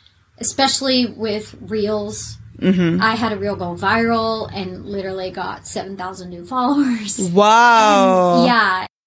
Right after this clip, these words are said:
Speaker 1: it, it was crazy. It was within a couple of weeks,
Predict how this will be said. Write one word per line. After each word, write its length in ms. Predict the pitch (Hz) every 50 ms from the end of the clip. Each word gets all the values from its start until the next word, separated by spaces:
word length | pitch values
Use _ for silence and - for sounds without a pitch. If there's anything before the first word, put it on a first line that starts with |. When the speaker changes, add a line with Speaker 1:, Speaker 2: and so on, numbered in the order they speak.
| _ - -
Speaker 1:
it, 300 | - 233 226 196 - - -
it 80 | 226
was 220 | 220 233 233 - -
crazy. 1000 | - - - - - - - 226 226 220 226 214 - 180 147 131 143 143 - - _
It 240 | - 220 214 214 -
was 440 | 202 208 220 214 202 196 - - -
within 300 | - 220 214 - 220 208
a 40 | 214
couple 260 | 214 - 214 - 208 202
of 80 | 196
weeks, 380 | 202 190 175 - - - -